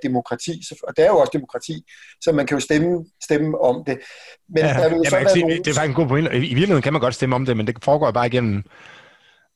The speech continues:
Speaker 2: altså landspolitik, og ikke, øh, gennem det helt
Speaker 1: Ja.
Speaker 2: nære politik, der er, ikke? Øhm.
Speaker 1: Ja,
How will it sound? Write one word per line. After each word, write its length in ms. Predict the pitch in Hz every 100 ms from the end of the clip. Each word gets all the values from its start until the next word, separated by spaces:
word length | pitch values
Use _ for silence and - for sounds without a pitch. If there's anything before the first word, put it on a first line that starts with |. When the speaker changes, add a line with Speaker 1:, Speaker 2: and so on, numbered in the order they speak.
| -
Speaker 2:
altså 300 | 107 101 95 - _ -
landspolitik, 840 | 120 156 - - 117 - 104 - -
og 140 | 113
ikke, 140 | 127 120
øh, 500 | 110 98 98 95 104
gennem 180 | 127 113
det 100 | 104
helt 120 | 135
Speaker 1:
Ja. 80 | 131
Speaker 2:
nære 220 | 123 135
politik, 360 | 107 98 113
der 100 | 120 123
er, 100 | 190
ikke? 220 | - -
Øhm. 280 | 117 98 98
Speaker 1:
Ja, 180 | 117